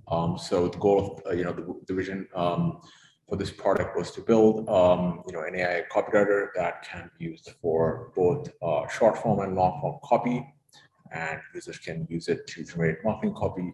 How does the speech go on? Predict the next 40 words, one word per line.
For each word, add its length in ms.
and 300
content. 380
Um, 540
so 100
users 380
pay 160
us 180
money, 420
uh, 120
because 200
it 100
saves 440
them 220
time. 480
It 140
helps 300
them, 360
uh, 340
create, 460
uh, 320
high 160
converting 440
copy, 520
and, 540
you 80
know, 80
we're 120
trying 240
to 20
improve 400
the 80
product 440
and, 180
you 80
know, 60
get 260
to 80
a 60
point 380
where, 340